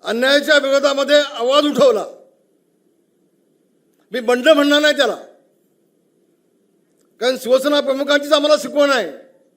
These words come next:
कुणावरती अन्याय होता कामा नये आणि अन्याय देखील सहन होता कामा नये.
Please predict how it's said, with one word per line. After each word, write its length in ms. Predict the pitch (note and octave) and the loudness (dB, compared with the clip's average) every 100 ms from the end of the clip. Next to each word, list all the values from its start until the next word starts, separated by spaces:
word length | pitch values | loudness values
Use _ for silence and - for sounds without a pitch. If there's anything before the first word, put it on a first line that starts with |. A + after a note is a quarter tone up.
| _ _ _ _ _ _ _ _ _ _ _ _ _ _ | _ _ _ _ _ _ _ _ _ _ _ _ _ _
कुणावरती 440 | - G#3+ C4+ C#4+ D4+ | -10 -4 0 0 0
अन्याय 380 | C#4+ C#4+ C#4+ C#4 - - - | -2 0 0 0 -4 -16 -14
होता 260 | E3+ - D#4+ | -8 0 2
कामा 280 | D#4 D4 | 2 2
नये 340 | C#4 B3 G#3 - - - _ _ _ _ _ _ _ | 2 0 -2 -6 -16 -20 _ _ _ _ _ _ _
आणि 160 | E3 G3 | -14 -12
अन्याय 500 | F3 D#3 D#3+ F#3 G#3 | -10 -10 -8 -6 -4
देखील 240 | F#3+ G3+ | -6 -8
सहन 300 | G#3 - D3 | -18 -18 -14
होता 220 | E3+ D#3 | -12 -12
कामा 280 | D#3 G#2+ | -16 -20
नये. 60 | _ | _